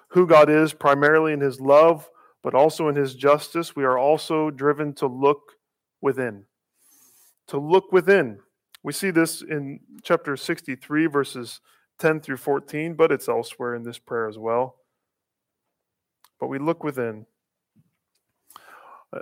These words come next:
this is the season for shopping. It's the season for making lists of things that you want.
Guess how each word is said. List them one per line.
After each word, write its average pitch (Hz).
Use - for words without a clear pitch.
this -
is 143
the 135
season 160
for 135
shopping. 139
It's -
the 123
season 135
for 131
making 127
lists -
of 117
things 131
that 120
you 123
want. 117